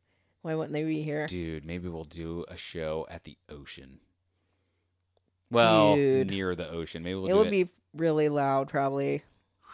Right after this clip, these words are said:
Speaker 1: Yeah, I don't know. I don't know what I would even ask a kiteboarder.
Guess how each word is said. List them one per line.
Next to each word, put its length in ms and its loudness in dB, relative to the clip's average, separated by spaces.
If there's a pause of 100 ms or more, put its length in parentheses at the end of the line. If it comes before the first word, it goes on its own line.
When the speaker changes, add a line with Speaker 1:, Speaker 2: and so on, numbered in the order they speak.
(1300)
Speaker 1:
Yeah, 380 0 (100)
I 100 2
don't 120 0
know. 220 -2 (1300)
I 120 4
don't 120 6
know 140 6
what 140 6
I 120 8
would 140 2
even 200 -2
ask 380 -6
a 60 -4
kiteboarder. 800 -4